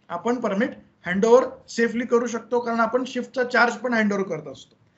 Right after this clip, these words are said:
तर आता त्याच्या देवाणघेवाणमध्ये कुठली कुठली information देवाणघेवाण करणं गरजेचं आहे ते एकदा आपण थोडक्यात बघूया. तर आपण आपल्या एंडनी, म्हणजे आपण आता मी सर्वांना असं assume करतोय की तुम्ही सगळेजण बाळेचे shift इन्चार्ज आहात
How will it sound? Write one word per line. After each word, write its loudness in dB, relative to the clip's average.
तर -4
आता 0
त्याच्या 0
देवाणघेवाणमध्ये 0
कुठली -6
कुठली -4
information -2
देवाणघेवाण 2
करणं -2
गरजेचं -2
आहे -2
ते -6
एकदा 2
आपण -2
थोडक्यात -4
बघूया. -6
तर 4
आपण 6
आपल्या 6
एंडनी, 2
म्हणजे -4
आपण 0
आता 0
मी 0
सर्वांना 2
असं 4
assume 2
करतोय 6
की -10
तुम्ही 4
सगळेजण 8
बाळेचे 4
shift -10
इन्चार्ज -4
आहात -12